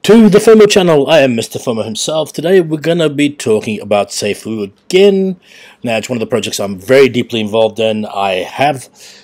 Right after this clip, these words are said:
changed the way I think about it. I kinda am on the Seifu team at the moment. But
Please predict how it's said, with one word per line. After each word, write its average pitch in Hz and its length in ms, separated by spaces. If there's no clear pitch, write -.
changed 143 260
the 120 40
way 110 140
I 98 60
think 170 260
about 156 260
it. 160 240
I 107 520
kinda 160 240
am 131 320
on 117 80
the 101 40
Seifu 104 400
team 160 220
at 156 60
the 156 80
moment. 151 480
But 104 320